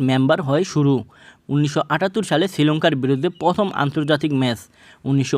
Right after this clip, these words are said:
উনআশি সালে আইসিসি ট্রফিতে ডেবিউ, কিন্তু সেমিফাইনালে যায়নি।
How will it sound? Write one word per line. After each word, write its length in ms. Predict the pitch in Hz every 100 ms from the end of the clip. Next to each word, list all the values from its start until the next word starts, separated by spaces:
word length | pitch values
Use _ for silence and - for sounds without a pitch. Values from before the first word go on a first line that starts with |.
| 127
উনআশি 360 | 156 185 190 220 185
সালে 200 | 131 151 233 - _ -
আইসিসি 340 | 160 196 185 202
ট্রফিতে 360 | - 131 139 180 185
ডেবিউ, 280 | 135 127 131 95 - - -
কিন্তু 160 | 190 220
সেমিফাইনালে 640 | 175 165 185 156 151 165 226 180
যায়নি। 320 | 131 131 127